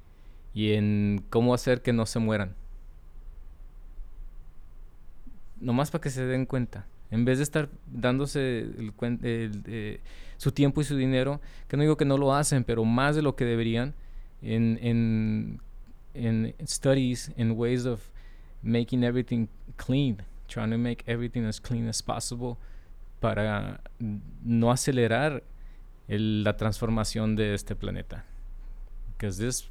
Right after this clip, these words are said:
planet, we all know it's cycle. It's a cycle. It goes through cleansing. Y eso es, díganle Mother Nature, díganle God, díganle lo que quieran, pero los científicos lo dicen como es. Eso es algo que es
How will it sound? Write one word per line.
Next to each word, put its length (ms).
planet, 400
we 200
all 180
know 280
it's 120
cycle. 460
It's 260
a 80
cycle. 540
It 160
goes 300
through 240
cleansing. 540
Y 220
eso 220
es, 340
díganle 380
Mother 320
Nature, 520
díganle 480
God, 460
díganle 840
lo 160
que 140
quieran, 360
pero 220
los 160
científicos 640
lo 120
dicen 320
como 260
es. 180
Eso 240
es 60
algo 240
que 340
es 240